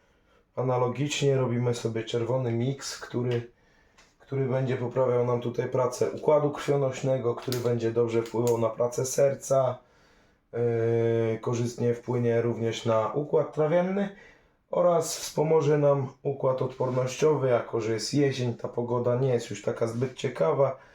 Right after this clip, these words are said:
yy, więc, więc przejdziemy sobie tutaj już praktycznie do przygotowania miksu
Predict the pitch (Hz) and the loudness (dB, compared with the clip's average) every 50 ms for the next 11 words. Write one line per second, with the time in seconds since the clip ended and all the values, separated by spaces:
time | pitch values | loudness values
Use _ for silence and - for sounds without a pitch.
0 | _ - - - - - - - - _ _ _ _ _ _ - 107 107 110 107 | _ -20 -20 -20 -20 -20 -20 -20 -20 _ _ _ _ _ _ -6 -4 -2 -2 -2
1 | 107 107 104 107 104 107 107 107 104 101 101 - _ _ _ _ _ _ _ _ | -2 -2 -2 -2 -2 -2 -4 -4 -8 -12 -14 -18 _ _ _ _ _ _ _ _
2 | - 135 120 120 120 117 110 107 104 - - - - - - - - - - 117 | -16 -8 -4 -2 -2 -2 -2 -4 -6 -10 -10 -10 -10 -12 -14 -18 -20 -12 -10 -8
3 | 110 110 110 107 101 98 - - - - - 110 101 101 104 104 104 101 101 - | -4 -4 -4 -4 -4 -6 -10 -14 -16 -10 -10 -8 -4 -4 -4 -4 -4 -6 -6 -6
4 | 104 101 101 104 104 - 101 - 104 107 - - _ _ _ _ _ _ _ _ | -8 -8 -6 -10 -10 -12 -12 -10 -8 -8 -8 -10 _ _ _ _ _ _ _ _
5 | _ _ _ _ _ - 110 107 104 101 - - - - - - 107 107 - - | _ _ _ _ _ -14 -12 -10 -10 -10 -10 -12 -14 -14 -10 -6 -6 -6 -6 -6
6 | - 117 - - - 107 104 104 - - - - 117 120 120 - 110 110 120 117 | -8 -8 -8 -6 -6 -6 -4 -4 -6 -6 -8 -4 -4 -4 -2 -2 0 0 0 0
7 | 117 120 131 139 135 123 123 - - - 117 117 117 - | 0 0 0 0 -2 -2 -6 -8 -6 -4 -2 -4 -4 -6